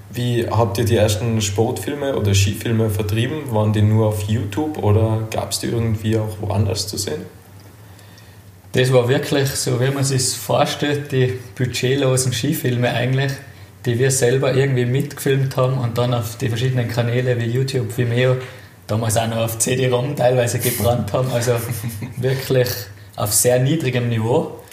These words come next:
Speaker 2: äh, wo es uns eher um die Gaudi gegangen ist, einfach draußen sein und das ein bisschen zu dokumentieren.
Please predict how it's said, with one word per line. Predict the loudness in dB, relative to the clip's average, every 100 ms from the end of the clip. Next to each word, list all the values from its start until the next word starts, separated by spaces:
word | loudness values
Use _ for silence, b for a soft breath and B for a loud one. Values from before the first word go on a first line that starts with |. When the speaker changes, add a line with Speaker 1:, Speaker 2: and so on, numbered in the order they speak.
| B B B B -4
Speaker 2:
äh, | 0 2
wo |
es | 0
uns | 0 0
eher | 2 2
um | 2
die | 0
Gaudi | 0 0
gegangen | 2 2 0
ist, | 0
einfach | 0 0
draußen | 0 0 0
sein | 0 0
und | 0
das | -2
ein | -2
bisschen | -2 -4
zu | -2 -4
dokumentieren. | -2 -4 -2 -2 -2 2 2 0